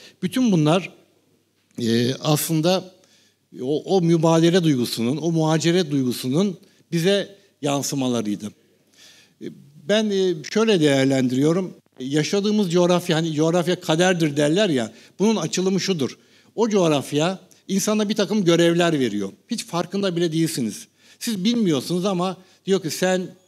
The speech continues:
bunları madem ki dinledin, bunları yerine getireceksin." E,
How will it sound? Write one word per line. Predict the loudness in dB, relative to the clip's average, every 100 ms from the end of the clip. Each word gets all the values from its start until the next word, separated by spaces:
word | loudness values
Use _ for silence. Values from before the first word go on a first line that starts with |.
| _ _
bunları | -2 0 2
madem | 2 0 0 -2
ki | -4 -2
dinledin, | 0 0 -2 -4 -6 -16 _ -6
bunları | -2 -2 -4 -4
yerine | -4 -2 -2 -4
getireceksin." | -6 -10 -12 -12 -16 -20 _ _ _ _ _ _ _ _ _ _
E, | -10